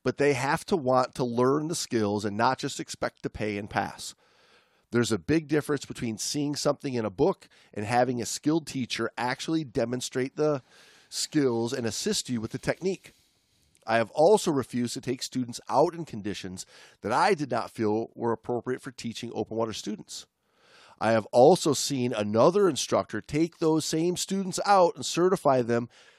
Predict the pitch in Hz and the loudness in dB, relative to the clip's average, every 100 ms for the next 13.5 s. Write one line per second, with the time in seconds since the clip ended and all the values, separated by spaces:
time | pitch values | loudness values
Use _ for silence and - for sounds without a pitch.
0 | _ 156 143 - - 202 226 - 165 170 | _ -4 -2 -2 2 2 2 -4 -6 -4
1 | 196 220 120 - - - _ _ _ _ | -4 -4 -6 -10 -14 -16 _ _ _ _
2 | - 147 185 175 180 - 160 175 156 160 | -4 0 2 4 2 2 -2 -4 0 0
3 | 156 147 147 160 131 151 156 147 143 - | 0 0 0 -2 2 4 4 0 -8 -4
4 | 151 147 147 127 107 - 156 165 104 65 | -2 0 -2 -6 -10 -4 0 0 -2 -8
5 | _ _ _ _ _ _ _ 110 107 143 | _ _ _ _ _ _ _ 0 8 12
6 | 208 175 160 - - - _ _ _ _ | 12 12 6 -2 -6 -10 _ _ _ _
7 | _ _ _ _ _ _ - - 139 - | _ _ _ _ _ _ -20 -20 -18 4
8 | 131 135 127 120 123 139 135 123 147 135 | 8 10 10 6 4 6 4 2 0 0
9 | - 160 160 170 - 117 107 120 131 139 | 0 -2 0 0 0 0 -2 -4 -2 -2
10 | - 131 104 98 117 110 95 104 123 135 | 0 0 0 -4 -4 -4 0 2 2 0
11 | 143 147 107 131 147 135 - 156 151 - | -6 -6 -8 -8 -8 -8 -4 -2 -4 -4
12 | 123 107 117 98 101 - 131 135 147 156 | -4 -2 -6 -8 -10 -8 -2 2 4 4
13 | 165 151 110 98 - | 2 2 0 0 -4